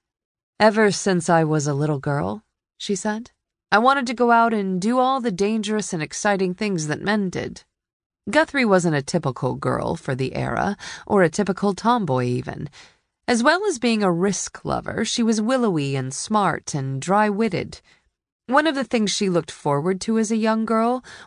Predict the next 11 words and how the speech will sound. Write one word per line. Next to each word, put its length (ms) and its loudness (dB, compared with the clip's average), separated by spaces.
was 160 2
her 100 4
family's 720 -2
once-a-week 760 -2
trip 260 -2
to 100 -4
the 120 0
library 600 0
in 180 -4
Coral 360 0
Gables. 640 -2